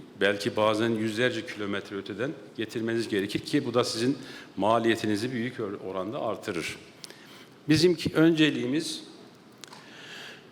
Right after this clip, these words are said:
öncelikle baraj yerindeki, e, malzemeyi değerlendirmektir. İşte bizim burada şimdi bu önemli bir baraj bu aslında Aydın ilinde, Söke ilçesinde.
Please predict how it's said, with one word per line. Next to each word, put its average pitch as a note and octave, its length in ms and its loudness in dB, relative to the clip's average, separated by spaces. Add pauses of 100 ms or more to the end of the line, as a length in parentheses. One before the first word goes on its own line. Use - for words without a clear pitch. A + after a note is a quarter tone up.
öncelikle E3 580 8 (240)
baraj C#3+ 420 4
yerindeki, A2 640 4 (400)
e, A2+ 460 0
malzemeyi A#2 800 2 (420)
değerlendirmektir. A2+ 1040 2 (1040)
İşte B2 260 0
bizim A#2+ 260 0
burada A#2 240 2
şimdi B2+ 340 0
bu B2+ 240 0
önemli B2 340 4
bir G#2+ 120 0
baraj A2 380 4
bu F#2 140 0
aslında E2+ 420 -2
Aydın G2+ 300 -4
ilinde, F2+ 340 -6 (300)
Söke A#2 380 2
ilçesinde. G2 840 2